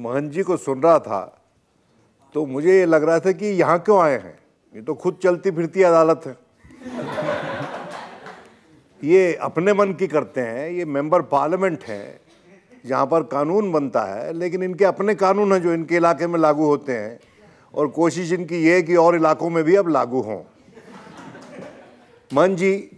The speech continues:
आप सन्यासी हैं और आप देखने में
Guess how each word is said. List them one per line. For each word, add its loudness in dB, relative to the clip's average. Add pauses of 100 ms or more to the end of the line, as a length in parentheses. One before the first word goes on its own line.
(1120)
आप -4
सन्यासी -6
हैं -10 (1200)
और 0
आप -2
देखने 0
में 0